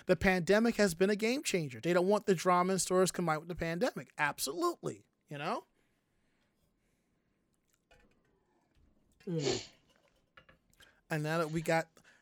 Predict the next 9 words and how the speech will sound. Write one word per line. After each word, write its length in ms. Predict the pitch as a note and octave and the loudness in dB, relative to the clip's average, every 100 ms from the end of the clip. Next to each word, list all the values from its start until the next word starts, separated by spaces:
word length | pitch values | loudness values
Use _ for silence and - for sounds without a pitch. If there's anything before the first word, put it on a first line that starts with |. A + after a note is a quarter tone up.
| _ | _
our 460 | E3+ E3 D#3+ D3+ D3 B2+ - _ _ _ _ _ _ _ _ _ | 4 4 4 0 -4 -8 -20 _ _ _ _ _ _ _ _ _
rant 420 | C#3 D#3 D#3+ D#3+ - | -4 0 0 -2 -2
out 180 | C#3+ C#3+ | -2 -2
of 120 | C#3 | -6
the 60 | |
system, 360 | C3+ D3 - D#4 - _ _ _ _ _ _ - _ _ _ _ _ - | -6 -2 -2 -4 -10 _ _ _ _ _ _ -20 _ _ _ _ _ -4
let's 180 | C4 | -2
talk 220 | - A#3+ G#3+ | -4 -6 -4
about 240 | A#3 A#3 | -4 -6